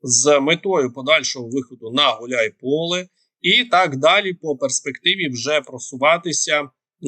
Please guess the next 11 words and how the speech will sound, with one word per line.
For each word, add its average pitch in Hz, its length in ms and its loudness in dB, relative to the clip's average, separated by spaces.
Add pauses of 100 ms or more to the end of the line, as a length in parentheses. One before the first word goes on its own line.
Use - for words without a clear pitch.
(140)
в 120 100 0
тому 156 340 -2
чи 147 180 -2
іншому, 123 580 -8
е, 117 360 -4
напрямку, 175 760 -4 (420)
ну, 131 280 -4
відповідно, 139 640 0
в 127 40 -4
залежності 135 600 -2
від 131 180 -4